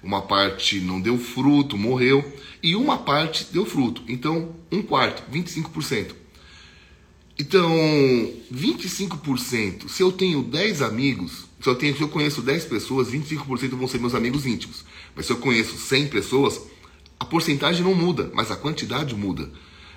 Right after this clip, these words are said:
Então essa é a questão. Não permita que desilusões passadas te impeçam de acreditar nas pessoas. Porque você vai precisar de ter gente ao teu lado.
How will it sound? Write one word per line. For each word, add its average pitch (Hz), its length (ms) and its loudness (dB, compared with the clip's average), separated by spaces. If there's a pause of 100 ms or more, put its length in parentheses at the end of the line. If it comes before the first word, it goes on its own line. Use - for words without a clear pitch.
Então 131 280 -2
essa - 280 -2
é 135 120 2
a 120 40 2
questão. 95 540 -2 (100)
Não 190 380 4
permita 110 720 0 (380)
que 120 240 0
desilusões 135 880 2
passadas 107 1000 0
te 147 200 -4
impeçam 143 680 -2
de 110 140 -2
acreditar 123 560 -4
nas 135 160 -4
pessoas. 143 680 -4 (680)
Porque 120 240 -2
você 139 240 -2
vai 135 280 -2
precisar 143 720 -4 (560)
de 143 180 -4
ter 170 200 2
gente 139 340 0
ao 143 80 2
teu 123 140 0
lado. 90 300 2